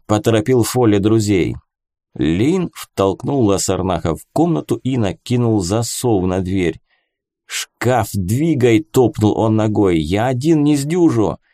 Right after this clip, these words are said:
Под звон стали доносящиеся снизу, двое друзей сообразили у двери неплохую баррикаду.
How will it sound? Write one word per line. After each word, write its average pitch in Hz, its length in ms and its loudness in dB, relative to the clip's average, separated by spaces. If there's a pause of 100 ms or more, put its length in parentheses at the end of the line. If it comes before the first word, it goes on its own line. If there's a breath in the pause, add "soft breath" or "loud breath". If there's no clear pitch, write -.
(560)
Под 120 220 0
звон 196 280 -2
стали 175 400 -2
доносящиеся 113 920 -2
снизу, 143 640 -2
двое 117 540 -2
друзей 151 480 -2
сообразили 113 880 -2
у 107 100 2
двери 135 520 0
неплохую 110 880 0
баррикаду. 98 840 -2